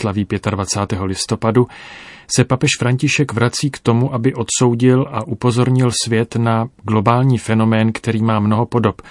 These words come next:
od obchodování s lidmi přes zneužívání až po vraždy žen. Papež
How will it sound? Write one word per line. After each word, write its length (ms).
od 200
obchodování 960
s 140
lidmi 340
přes 240
zneužívání 880
až 180
po 220
vraždy 480
žen. 380
Papež 300